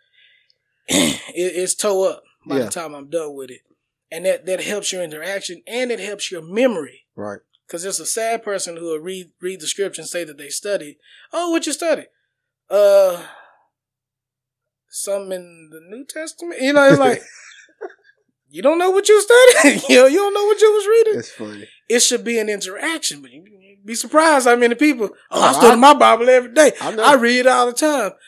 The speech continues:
Speaker 1: "Well, what was the last thing you read?" "Well, something, something about, uh," and, and they, they didn't cross-reference a whole bunch of stuff.
Speaker 2: Well, tell me something good. That, yeah, I
Speaker 1: You
Speaker 2: know.
Speaker 1: know.
Speaker 2: You're right. <laughs>
Speaker 1: So you wanna have an interaction with the text. You wanna a-, answer the, the five basic questions: the who, what,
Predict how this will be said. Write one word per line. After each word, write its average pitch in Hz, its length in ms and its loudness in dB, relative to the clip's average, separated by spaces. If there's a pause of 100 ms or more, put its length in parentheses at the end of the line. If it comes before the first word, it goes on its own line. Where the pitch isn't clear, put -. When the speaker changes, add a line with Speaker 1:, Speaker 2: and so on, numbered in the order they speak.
(100)
Speaker 1:
"Well, 220 200 2 (180)
what 294 160 -8
was 339 160 -4
the 330 60 -6
last 330 220 2
thing 330 120 -2
you 320 80 -6
read?" 294 100 -8
"Well, 294 320 -6
something, - 320 -10
something 330 300 -8
about, 285 240 -4
uh," 277 200 2
and, 247 260 -4
and 214 280 -8
they, 240 160 0
they 226 240 -2
didn't 180 260 -6 (200)
cross-reference 220 560 -4
a 202 40 -10
whole 208 200 -4
bunch 190 160 -6
of 185 60 -14
stuff. 190 360 -10
Speaker 2:
Well, 120 100 -16
tell 180 200 -6
me 180 100 -6
something 175 260 -2
good. 147 280 -6
That, 123 160 -8
yeah, 123 160 -8
I 120 40 -6
Speaker 1:
You 247 220 4
Speaker 2:
know. 85 200 -4
Speaker 1:
know. - 60 -16
Speaker 2:
You're 143 300 -14 (200)
right. 233 80 2 (160)
<laughs> 233 140 -20
Speaker 1:
So 214 220 0
you 233 200 0
wanna 285 280 -4
have 208 240 -4
an 190 80 -12
interaction 180 560 -12
with 170 100 -20
the 175 80 -20
text. 139 440 -16 (840)
You 214 180 -4
wanna 254 280 0
a-, 196 380 -6
answer 185 320 -8
the, 147 280 -16
the 143 140 -18
five 185 580 -12 (220)
basic 175 360 -6
questions: 143 380 -14
the 143 140 -20
who, 214 440 -10
what, 185 240 -4